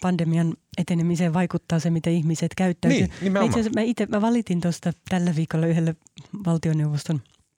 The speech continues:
Speaker 1: ihmiselle, joka, tota, tai si-, työntekijälle, ja kun mun, mä oikeastaan, ta-, valitukseni lähti siitä, että mä ihmettelin, että minkä takia niinku eri tahot tuntuu niinku käyvän kamppailua julkisuudessa, siis T H L,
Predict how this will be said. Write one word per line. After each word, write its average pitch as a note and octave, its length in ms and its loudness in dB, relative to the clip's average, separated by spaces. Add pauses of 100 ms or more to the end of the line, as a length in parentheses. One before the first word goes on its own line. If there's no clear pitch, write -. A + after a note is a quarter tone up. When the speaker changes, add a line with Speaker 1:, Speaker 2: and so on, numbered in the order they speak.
(520)
Speaker 1:
ihmiselle, E3 480 0
joka, D#3 280 0
tota, D3+ 420 0
tai D3+ 140 -2
si-, C#3+ 100 -4 (840)
työntekijälle, F3 580 -2 (160)
ja E3+ 220 0 (440)
kun F#3 100 0
mun, F#3+ 240 0
mä G#3 160 -4
oikeastaan, G3 340 -4
ta-, F#3 160 -2
valitukseni G#3 500 -2
lähti F#3 240 -2
siitä, G3 280 -2
että E3+ 140 -2
mä F3+ 60 0
ihmettelin, F3 400 0
että E3 120 -2
minkä F#3+ 240 2
takia E3 300 0 (540)
niinku E3+ 140 0
eri F3 260 0
tahot F#3 420 0
tuntuu E3 560 0
niinku D#3+ 160 0
käyvän E3+ 300 0
kamppailua E3 480 0
julkisuudessa, E3 640 0
siis - 180 -2
T - 120 -10
H F3 240 2
L, D#3+ 260 2